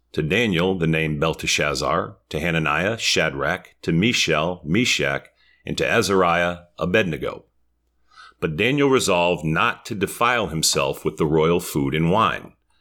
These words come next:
and he asked the chief official for permission not to defile himself this way. Now God had caused the official to show favor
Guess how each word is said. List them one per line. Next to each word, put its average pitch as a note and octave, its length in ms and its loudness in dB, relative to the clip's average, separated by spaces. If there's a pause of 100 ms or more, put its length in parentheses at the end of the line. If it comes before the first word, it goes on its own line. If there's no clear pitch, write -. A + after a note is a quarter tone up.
(380)
and - 100 -8
he C3 220 4
asked F2 480 0
the E2 80 -4
chief G#2+ 320 -2
official D#2+ 400 0
for - 160 -4
permission F#2+ 600 2
not D2 220 0
to - 100 -6
defile G2 460 0
himself E2 460 -2
this - 240 -2
way. G#2 400 0 (880)
Now F#2 140 0
God A#2+ 280 0
had D3+ 160 -6
caused G#2+ 360 0
the F#2+ 100 4
official F#2+ 420 0
to F2 80 0
show D#2+ 240 0
favor G#2 680 0